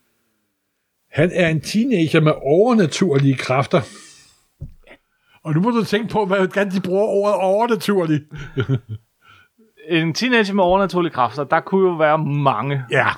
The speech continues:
Speaker 2: Øh, og, og, og, og, og
Speaker 1: Men det er den danske opfattelse af overnaturlige kræfter.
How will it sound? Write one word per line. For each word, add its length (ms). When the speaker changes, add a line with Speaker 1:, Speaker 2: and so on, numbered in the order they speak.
Speaker 2:
Øh, 220
og, 160
og, 360
og, 340
og, 220
og 120
Speaker 1:
Men 160
det 100
er 40
den 160
danske 400
opfattelse 480
af 60
overnaturlige 680
kræfter. 400